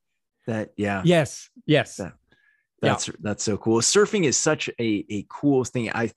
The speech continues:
Speaker 1: it brings people from all different walks of life together. It's, and I, I'm up in, in Western Washington, and, and there are a couple good surf spots out here. It's o-, obviously a, a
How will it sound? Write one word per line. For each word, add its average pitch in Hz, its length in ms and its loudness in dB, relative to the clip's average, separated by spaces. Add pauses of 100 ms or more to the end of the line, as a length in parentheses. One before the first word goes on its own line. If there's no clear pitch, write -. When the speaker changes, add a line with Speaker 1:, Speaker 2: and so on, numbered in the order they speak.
Speaker 1:
it 110 160 -2
brings 135 460 -2
people 123 280 0
from 104 320 -6
all 120 200 2
different 107 320 -4
walks 95 340 -8
of 90 140 -8
life 95 260 -6
together. 85 500 -4
It's, - 200 -10 (420)
and 101 320 -2
I, 110 260 0
I'm 113 180 2
up 107 180 -2
in, 92 360 -4 (120)
in 101 180 -4
Western 101 400 -4
Washington, 92 960 -6
and, 92 320 -6 (280)
and 165 120 6
there 196 80 8
are 160 100 2
a - 80 -2
couple 123 220 0
good 113 240 0
surf 104 260 -2
spots - 540 -4 (360)
out 104 200 -2
here. 104 260 2
It's 104 160 -2
o-, 104 140 2 (100)
obviously 95 460 -4
a, 90 160 -4
a 87 220 -4